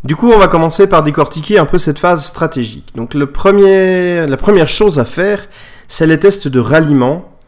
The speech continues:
Surtout suite à un test de peur raté, euh, vos figurines vont peut-être se mettre à fuir. Et du coup, c'est pas toujours très cool. Donc là, vous avez la possibilité de tester pour que, bah, ils ne quittent pas la, le terrain.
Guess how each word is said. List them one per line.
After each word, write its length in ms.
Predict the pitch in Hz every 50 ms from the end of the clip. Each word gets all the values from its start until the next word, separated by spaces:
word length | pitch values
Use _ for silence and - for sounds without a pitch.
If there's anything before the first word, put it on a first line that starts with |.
| _ _ _ _ _ _ _ _
Surtout 500 | - - - 165 156 - 208 214 202 170
suite 440 | - - - - 180 165 - - - - -
à 280 | - 135 139 143 - 131
un 100 | 127 120
test 220 | - 143 139 123
de 100 | 123 131
peur 360 | 117 - - 147 143 139 131 113
raté, 600 | 104 104 123 143 139 - 131 127 143 160 160 - - - - - - - - -
euh, 360 | 113 107 104 104 104 104 104
vos 120 | 101 117 117
figurines 580 | - - 123 120 120 123 135 156 175 170 165
vont 240 | 127 110 113 139 156
peut-être 300 | 143 131 123 135 151 147
se 120 | - -
mettre 240 | 127 139 147 - -
à 60 | 120
fuir. 480 | - - - - 107 117 139 139 - - - - _ - - - - - - - -
Et 80 | 120 113
du 80 | 113
coup, 100 | 113 160
c'est 160 | 117 - - -
pas 300 | 151 151 165 165 165 160
toujours 500 | - 147 139 135 170 175 156 - - -
très 200 | - - 147 -
cool. 340 | - - 123 104 98 92 - - - - - - -
Donc 240 | 139 160 170 160 -
là, 220 | 143 147 175 190
vous 160 | 185 175 156 156
avez 100 | 151 160
la 120 | 156 147
possibilité 680 | 143 147 139 - 139 135 135 135 139 160 170 180 175 117
de 280 | 131 113 131 151 165 165
tester 680 | - - 160 147 - - - - 143 139 151 165 170
pour 380 | - - - 143 139 - -
que, 420 | - 131 131 135 147 151 156 - -
bah, 260 | 113 120 120 123 120
ils 220 | 120 117 117 120
ne 140 | 117 117 120
quittent 320 | 117 120 - 113 - - -
pas 180 | 127 127 135
la, 540 | 131 110 101 104 101 101 98 98 98 98 98
le 100 | 101 101
terrain. 380 | 98 - 113 110 107 123 160